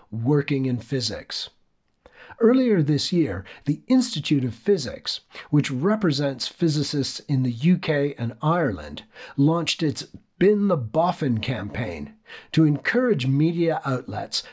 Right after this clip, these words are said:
to stop using the term. While the Daily Mirror was quickly on board, the Daily Star launched its own Save Our Boffins petition to counter the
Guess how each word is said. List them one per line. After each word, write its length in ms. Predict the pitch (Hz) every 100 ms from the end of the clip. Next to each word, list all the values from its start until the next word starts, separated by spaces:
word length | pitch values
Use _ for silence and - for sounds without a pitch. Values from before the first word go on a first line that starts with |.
| -
to 120 | 135
stop 540 | 120 - - 165 165 120
using 520 | 127 185 185 143 113
the 80 | 107
term. 420 | - 113 85 71 - _ _ _ - - -
While 180 | - 165
the 140 | 160 147
Daily 500 | 117 185 214 226 202
Mirror 480 | 165 220 170 113
was 220 | 117 110 117
quickly 580 | - - 196 190 175
on 220 | 147 135 127
board, 460 | 113 139 92 - - - - -
the 100 | 131
Daily 540 | 127 - 220 233 214 170
Star 560 | - - 185 139 107 107 -
launched 480 | 127 139 165 160 -
its 220 | 156 -
own 300 | 170 160 156 - -
Save 540 | - - 202 226 214
Our 300 | - 180 175
Boffins 680 | 123 104 180 214 151 107 90
petition 720 | - 110 - 107 - 78 - - - -
to 100 | 131
counter 680 | 110 - 175 165 147 95 90 _ -
the 160 | 117